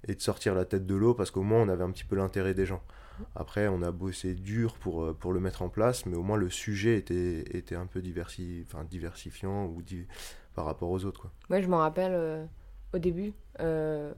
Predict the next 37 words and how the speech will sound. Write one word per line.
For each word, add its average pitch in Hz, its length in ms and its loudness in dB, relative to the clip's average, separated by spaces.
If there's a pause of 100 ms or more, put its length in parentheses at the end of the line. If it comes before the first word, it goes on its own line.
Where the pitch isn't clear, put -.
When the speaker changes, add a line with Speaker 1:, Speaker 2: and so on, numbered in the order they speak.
(140)
Speaker 2:
votre 156 200 -6
tout - 120 -16
premier 180 240 0
t-shirt 190 300 -4
avec, 165 260 0
euh, 160 100 4
le 160 120 0
logo 160 260 -2
bleu, 180 300 0
je - 80 -14
sais 165 160 -4
plus. 185 340 -8
Speaker 1:
Ouais, 160 180 10
il 151 60 6
y 120 40 10
avait 101 120 6
Petit 107 200 -2
France 135 280 0
qui - 80 -4
est 113 40 0
des 110 60 2
Speaker 2:
Ouais, 107 60 4
Speaker 1:
bateliers 107 240 2
Speaker 2:
c'était 117 120 4
Speaker 1:
comme 101 80 -2
Speaker 2:
ça, - 160 0
Speaker 1:
ça. 80 40 -4
Speaker 2:
ouais. 80 80 -8 (600)
Speaker 1:
Au 98 80 0
début, 107 240 2
on 127 100 6
a 104 80 4
fait 101 160 -2
de 101 60 0
l'impression 107 600 0
qu'on 107 140 -4
sous-traitait, 117 600 -2